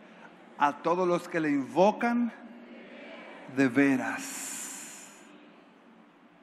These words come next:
Cercano está el Señor. Cercano está el Señor. ¿Qué tan cerca está Dios? Yo te puedo enseñar dos textos más para decirte qué tan cerca está Dios de ti.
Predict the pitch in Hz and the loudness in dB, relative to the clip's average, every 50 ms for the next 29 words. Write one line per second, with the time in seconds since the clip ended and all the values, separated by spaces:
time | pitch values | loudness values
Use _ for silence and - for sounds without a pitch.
0 | - - - - - - - - - - - - - - - - 175 151 - - | -20 -20 -20 -20 -20 -20 -20 -20 -20 -20 -20 -20 -20 -16 -8 -8 -6 -6 -4 -2
1 | 196 202 208 190 170 - - 180 170 160 - 196 180 180 180 185 180 175 160 143 | 0 2 2 2 0 0 -2 -4 -4 -4 -4 -6 -6 -6 -6 -8 -8 -10 -12 -14
2 | - - - - - - - - - - - - - - - - - - - - | -16 -20 -20 -20 -20 -20 -20 -20 -20 -20 -20 -20 -20 -20 -20 -20 -20 -20 -20 -20
3 | - - - - - - - - - - - - - - - - - - - 190 | -20 -20 -20 -20 -20 -20 -20 -20 -20 -20 -20 -20 -20 -20 -20 -20 -16 -4 -2 -2
4 | 170 170 - 202 202 196 185 170 - - 160 151 - - 160 156 156 156 147 135 | -2 0 0 0 2 2 0 0 -2 -4 -6 -6 -6 -8 -8 -8 -8 -8 -10 -10
5 | - - - - - - - - - - 247 247 - 247 233 214 190 - - 226 | -14 -20 -20 -20 -20 -20 -20 -8 -2 -2 -2 0 2 2 2 0 0 0 0 0
6 | 226 208 190 - 185 - - 175 160 151 143 143 131 123 113 - - - - - | 0 2 0 -2 -4 0 2 2 2 2 2 -2 -4 -4 -6 -10 -12 -12 -12 -14
7 | - - - - - - - - - - - - - - - - - - - - | -14 -16 -20 -20 -20 -20 -20 -20 -20 -20 -20 -20 -20 -20 -20 -20 -20 -20 -20 -20
8 | - - - - - - - - - - - - - - - - - - - - | -20 -20 -20 -20 -20 -20 -20 -20 -20 -20 -20 -20 -20 -20 -20 -20 -20 -20 -20 -20
9 | - - - - - - - - - - - - 143 131 - 165 170 190 185 180 | -20 -20 -20 -20 -20 -20 -20 -20 -20 -20 -16 -14 -10 -10 -8 -6 -4 -4 -4 -4
10 | 165 185 175 175 165 170 180 170 - - 202 185 - - 190 - 160 170 156 143 | -6 -2 0 0 2 2 -2 -2 -2 -2 -4 -2 -2 -6 -6 -6 -2 -2 -2 -2
11 | - - - - - 139 143 143 143 - 170 175 - 170 - - 185 - 196 170 | -2 -4 -6 -4 -2 -2 -2 -2 -4 -6 -6 -6 -6 -6 -6 -6 -6 -4 -4 -4
12 | 156 135 170 160 151 139 139 - 151 139 131 131 135 127 113 127 117 101 - - | -4 -4 -6 -8 -8 -10 -8 -4 -4 -2 -2 -2 -4 -4 -6 -8 -10 -10 -12 -16
13 | 113 | -16